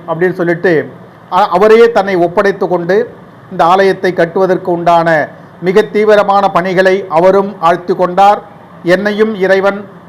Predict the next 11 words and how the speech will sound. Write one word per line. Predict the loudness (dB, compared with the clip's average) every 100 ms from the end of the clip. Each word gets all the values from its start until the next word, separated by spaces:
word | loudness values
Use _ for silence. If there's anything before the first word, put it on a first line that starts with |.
| -6
பொருளாதாரத்தை | -2 2 4 4 2 2 -2 -2
கொடுத்து | 0 0 0
கொடுத்து | 0 -2 -2 -2 -2 -10 -20 -20 -20 -4
எல்லா | 0 2 4 4
ரூபத்திலேயும் | 4 2 2 0 2 0
இறைவன் | 2 2 0
எனக்கு | 0 -2 -2 -2
நல்ல | -2 0
வசதிகளை | 0 0 0 2 2
ஏற்படுத்தி | 2 0 -4 -4 -4
கொடுத்து, | -2 -2 -2 -6